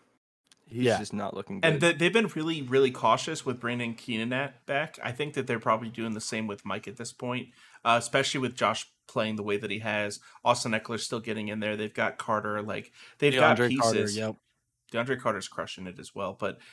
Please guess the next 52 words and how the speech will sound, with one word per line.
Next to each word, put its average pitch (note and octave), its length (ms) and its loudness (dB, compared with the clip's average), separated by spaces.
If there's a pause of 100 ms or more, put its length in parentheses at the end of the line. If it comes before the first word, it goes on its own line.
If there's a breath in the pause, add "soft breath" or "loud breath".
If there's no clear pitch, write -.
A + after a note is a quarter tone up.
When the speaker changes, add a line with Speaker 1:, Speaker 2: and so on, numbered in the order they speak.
(140 loud breath)
Speaker 3:
obviously, C3 480 2
Palmer, B2 580 2 (380 loud breath)
he A#3 120 2
had A3 140 4
two G3 360 2
really D#3+ 420 0
big F3 240 -4
plays F3+ 460 -4
that C3+ 180 0
kinda C#3 220 0
made A2+ 380 -2
his D#3 260 -8
night. E3+ 280 -6 (400 loud breath)
Um, A2+ 460 4
other D#3+ 240 2
than C#3 240 2
that, D3 260 0
like, B2+ 140 -6
he B2+ 140 -4
still D3 240 -4
looked B2+ 260 -4
good, D3 320 -2
but C3 120 -2
he's C#3+ 180 -2
not C#3+ 180 4
Keenan A2 340 -6
Allen. E2+ 380 -6
He's C#3 260 -4
not C3+ 240 6 (220 loud breath)
making B2+ 420 2
that A#2 220 2
third B2 300 2
and A#2+ 120 -4
eighteen A2+ 380 -8
catch - 380 -4
like G#2+ 140 -6
Keenan G#2+ 320 -6
did G#2 280 -2
to A2 140 -6
keep B2+ 320 -8
them G#2+ 160 -6
in G2+ 80 -8
the - 80 -14
game, G2 400 -8 (400 loud breath)
because B2 300 -2
Speaker 1:
He's - 20 -8
Speaker 3:
that's A#2+ 160 2
Speaker 1:
in F3+ 100 4
a D3+ 60 6
Speaker 3:
a A2+ 80 4
Speaker 1:
hi- - 60 0
Speaker 3:
play B2+ 280 2